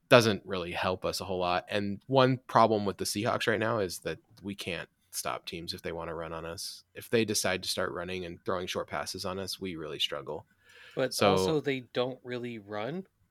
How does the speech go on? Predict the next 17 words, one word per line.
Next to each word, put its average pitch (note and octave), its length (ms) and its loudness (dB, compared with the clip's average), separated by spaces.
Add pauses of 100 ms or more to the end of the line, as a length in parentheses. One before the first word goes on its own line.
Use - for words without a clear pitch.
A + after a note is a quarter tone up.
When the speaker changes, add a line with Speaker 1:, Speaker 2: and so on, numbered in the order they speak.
(440)
Speaker 2:
Despite C3 340 2
Speaker 1:
Yeah, C#3 60 8
they C3+ 60 10
don't D#3+ 120 12
run, E3 140 12
Speaker 2:
being C#3+ 100 6
Speaker 1:
they, C3 60 4
Speaker 2:
good B2+ 180 0
Speaker 1:
they D#3+ 60 2
Speaker 2:
at - 40 4
it, C3+ 40 6
Speaker 1:
don't E3+ 180 6
Speaker 2:
they B2+ 80 -2
just A#2+ 220 -6
don't A2+ 200 -2
do A2+ 160 -4
it. G3 160 -4